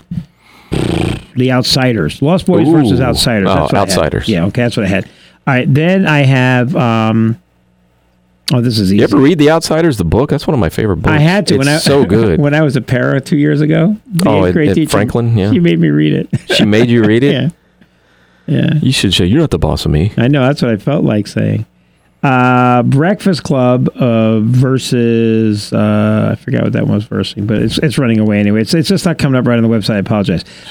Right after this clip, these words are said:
Speaker 2: Jeez.
Speaker 1: Uh, I'm sorry about that. I'm, I don't mean to be inconsistent with it. Oh, Caddyshack versus Coming to America?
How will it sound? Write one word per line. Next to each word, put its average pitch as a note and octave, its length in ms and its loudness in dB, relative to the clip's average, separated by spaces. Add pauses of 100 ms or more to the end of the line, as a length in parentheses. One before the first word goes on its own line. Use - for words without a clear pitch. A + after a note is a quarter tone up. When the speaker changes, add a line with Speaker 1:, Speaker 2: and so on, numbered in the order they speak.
Speaker 2:
Jeez. C3+ 500 -2 (180)
Speaker 1:
Uh, C3 260 0
I'm C#3 120 0
sorry C4+ 180 -2
about C3 160 0
that. - 260 -4
I'm, A2+ 120 2
I A2+ 80 0
don't A#2+ 160 0
mean B2 140 0
to B2+ 40 0
be A2+ 180 0
inconsistent G#2+ 600 -4
with G2+ 140 0
it. D#3+ 120 -4 (600)
Oh, E3+ 260 2
Caddyshack F3+ 540 0
versus D3 640 0
Coming C#3 220 2
to C3+ 100 2
America? D#3+ 640 0